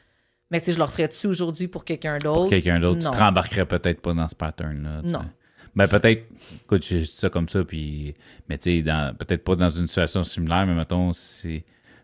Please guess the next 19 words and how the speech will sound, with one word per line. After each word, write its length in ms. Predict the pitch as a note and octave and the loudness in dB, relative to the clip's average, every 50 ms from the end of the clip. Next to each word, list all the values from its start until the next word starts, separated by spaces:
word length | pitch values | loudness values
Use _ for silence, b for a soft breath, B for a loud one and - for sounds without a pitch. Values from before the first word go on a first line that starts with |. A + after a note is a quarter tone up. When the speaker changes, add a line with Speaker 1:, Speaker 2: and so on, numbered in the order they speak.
| b b _ | b b _
Speaker 2:
père 200 | - A2+ A2 G#2 | 2 4 6 4
de 60 | G2+ | 4
tes 220 | F#2 G#2 G2+ F2+ | 4 4 4 4
enfants, 320 | G#2 F#2+ F#2 - - G#2+ G#2+ | 4 4 4 4 4 4 4
ça 120 | - - | 2 0
fait 120 | - G2+ F#2+ | -2 -2 -2
quinze 360 | - - G#2+ G2+ F#2+ F#2 F2 | 2 2 4 6 6 6 4
ans 120 | F#2+ G2 | 4 2
que 60 | F2+ | 4
t'es 80 | G#2+ F#2 | 4 4
avec, 300 | E2+ E2 D#2 F2+ F#2+ F#2 | 4 4 4 2 0 0
tu 80 | - - | 0 0
penses 220 | - G2+ F#2 - | 2 2 2 4
même 160 | - A2+ G2+ F2+ | 4 2 2 4
pas, 220 | - G#2+ G#2+ G#2+ | 4 4 4 4
tu 100 | - - | 0 -4
ferais 200 | - - G2 - | -2 0 0 0
comme, « 220 | - F#2 F2 F2+ F2 | 2 2 2 2 4
Gars, 280 | F2 F2+ F#2 F#2+ E2+ | 4 4 2 2 0